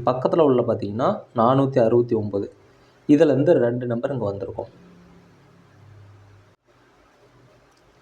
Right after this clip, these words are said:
So, அதுக்கப்புறம் எங்க செட் ஆகுதுன்னு பாத்தீங்கன்னா, பி சில வந்து, சாரி, சி போர்டுல வந்து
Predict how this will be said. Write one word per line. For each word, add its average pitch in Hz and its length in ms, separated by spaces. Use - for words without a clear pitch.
So, - 160
அதுக்கப்புறம் 123 520
எங்க 123 200
செட் 123 240
ஆகுதுன்னு 113 280
பாத்தீங்கன்னா, 110 320
பி 151 200
சில 143 260
வந்து, 120 300
சாரி, - 220
சி - 200
போர்டுல 143 300
வந்து 123 160